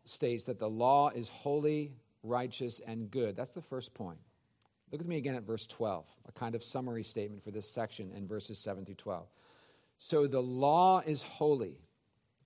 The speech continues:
and the commandment is holy and righteous and good." Now let me ask you, dear believer, is this how you view the law? When you, when you hear the law read, when you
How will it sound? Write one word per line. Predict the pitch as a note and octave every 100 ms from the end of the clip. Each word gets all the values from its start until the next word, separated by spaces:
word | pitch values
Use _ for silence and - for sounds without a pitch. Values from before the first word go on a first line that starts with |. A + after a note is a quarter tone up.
| -
and | B2 B2+
the | B2+
commandment | - B2+ B2 D#3 E3+ E3 A2
is | B2 A2+ G#2
holy | - D3+ D#3+ D#3+ D#3 D3 - _ _ _ _ -
and | A#2 G2+
righteous | A2 C3+ C3+ - B2 A2+ - - _ _ _ _
and | - A#2 G2+
good." | B2 B2+ G2 E2 - _ _ _ _ _ _ _ _ _ _ _ -
Now | A#2+
let |
me | C3
ask | C3 C3 -
you, | B2+
dear | A2+
believer, | G2+ F#2+ F2 F2
is | A2+ A2
this | D3+
how | - D3 C#3
you | B2 C#3+ D3
view | B2 C3
the | A#2+
law? | A#2+ G#2 - _ - _ - _ _ _ _ _ _ _ _ _ _
When | - C3
you, | D#3+ E3+ D#3+
when | C#3
you | C#3+ E3+
hear | F3+ - C#3+ E3 F#3 F#3 E3+ -
the | B2+ C3+
law | C3+ C3+ C3 C3
read, | B2 B2+ A2
when | G#2+
you | A#2+ C#3+ C#3+